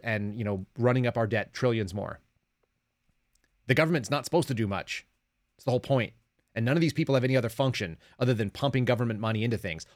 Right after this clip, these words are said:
All they're doing is eradi-, eroding your currency. Your net worth is going down even as it goes up because of the inflation, because they keep spending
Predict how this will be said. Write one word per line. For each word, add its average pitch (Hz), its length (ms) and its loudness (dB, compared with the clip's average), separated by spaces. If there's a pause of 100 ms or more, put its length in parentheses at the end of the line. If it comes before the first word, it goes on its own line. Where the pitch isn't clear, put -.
All 127 140 6
they're 147 120 4
doing 139 240 4
is 110 80 2
eradi-, 117 380 0
eroding 131 340 2
your 147 100 2
currency. 123 500 0 (160)
Your 131 280 4
net 135 200 2
worth 113 240 -2
is 113 120 0
going 120 240 2
down 98 340 0 (200)
even 143 260 2
as 123 200 0
it 127 80 -2
goes 117 240 2
up 85 240 -4 (280)
because 107 200 2
of 107 60 -2
the 104 80 0
inflation, 117 480 0
because 101 220 -2
they 101 80 -2
keep - 180 0
spending 98 500 -2